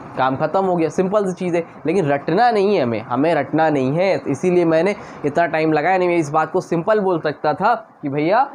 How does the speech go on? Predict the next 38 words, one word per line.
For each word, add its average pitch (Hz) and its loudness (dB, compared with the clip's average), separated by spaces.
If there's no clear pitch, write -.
जो 151 -2
capital 151 0
वाला 175 4
है 185 4
उसको 170 0
revenue 160 4
में 208 4
अगर 170 0
लिखा 196 0
है 226 4
तो 190 0
ऐड 165 2
कर 220 2
देना 226 2
और 247 2
depreciation 175 0
less 190 2
कर 147 0
देना, 127 0
काम 156 0
ख़त्म, 160 0
रट 156 -2
के 196 0
number 185 2
तो 185 -2
पूरे 202 2
मिल 214 2
जाएंगे। 135 2
But 139 -2
हम 151 0
लोग 175 2
क्या 196 4
कर 226 4
रहे 240 4
हैं, 185 2
हमें 170 2
समझना 151 2
है, 120 -2